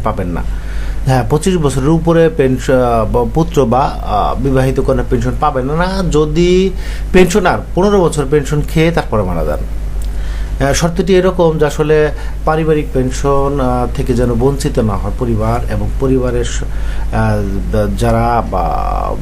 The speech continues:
আয় করতে অক্ষম তারা যেন কোনোভাবেই, আহ, আপনার, আহ, যে ই আছে সামাজিক নিরাপত্তার বলয় তার বাহিরে যেন না পড়ে। অন্যদিকে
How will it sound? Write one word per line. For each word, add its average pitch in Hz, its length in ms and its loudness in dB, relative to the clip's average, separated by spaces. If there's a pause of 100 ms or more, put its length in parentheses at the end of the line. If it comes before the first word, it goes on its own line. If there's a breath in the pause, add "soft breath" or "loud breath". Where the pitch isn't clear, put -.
(540)
আয় 147 400 0
করতে 160 260 0
অক্ষম 117 400 -2
তারা 113 180 0
যেন 120 240 0
কোনোভাবেই, 120 680 0 (460 loud breath)
আহ, 101 380 -2
আপনার, 107 480 0
আহ, 98 80 -2 (640)
যে 113 140 2
ই 143 200 4
আছে - 180 -2
সামাজিক 151 400 0
নিরাপত্তার 135 380 2
বলয় 113 420 0
তার 104 120 0
বাহিরে 110 400 -2
যেন 101 220 -2
না 95 200 -2
পড়ে। - 140 -2
অন্যদিকে 151 500 0